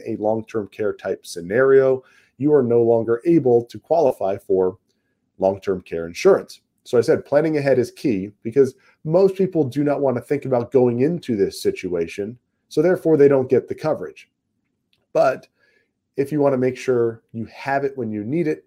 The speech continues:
you need to get it ahead of time. I hope that makes sense. So planning ahead is perfectly part, or part of this plan.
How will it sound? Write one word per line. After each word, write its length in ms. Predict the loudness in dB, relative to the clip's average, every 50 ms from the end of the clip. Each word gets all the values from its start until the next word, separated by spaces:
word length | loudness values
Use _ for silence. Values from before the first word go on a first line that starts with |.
| _ _
you 80 | -10 -8
need 220 | -6 -8 -8 -10
to 80 | -12 -8
get 220 | -4 -4 -2 0
it 240 | 0 -2 -2 -6 _ _ _ -16
ahead 300 | -16 -12 -8 -6 -4 -4
of 160 | -4 -6 -8
time. 520 | -14 -12 -8 -8 -8 -8 -10 -12 -18 _ _ _ _ _ _ _ _ _ -8
I 40 | -4
hope 180 | -4 -2 -2
that 140 | -2 -2 -2
makes 260 | -2 -4 -4 -4 -6
sense. 440 | -8 -6 -6 -6 -6 -10 -14 -20 -20 _ _ _ _ _ _ _ _ _
So 160 | -6 -6 -6
planning 400 | -6 -4 -4 -2 -2 -2 -2 -4
ahead 380 | -4 -4 -4 -2 0 0 -2 -4
is 180 | -8 -16 -20 _ _ _ _
perfectly 880 | _ -8 -6 -6 -4 -2 -2 -4 -4 -2 -2 0 0 0 -2 -6 -10 _ _ _ _ _ _ _ _ _ _ _ _
part, 280 | -2 -2 -2 -2 -4 -8 -12 -16 _ _
or 260 | -6 -6 -6 -6 -8 _ -6
part 240 | -2 -2 -2 -2 -2
of 160 | -4 -2 0
this 220 | 0 0 0 -2 -8
plan. 540 | _ _ -6 -4 -2 -2 -2 -4 -6 -8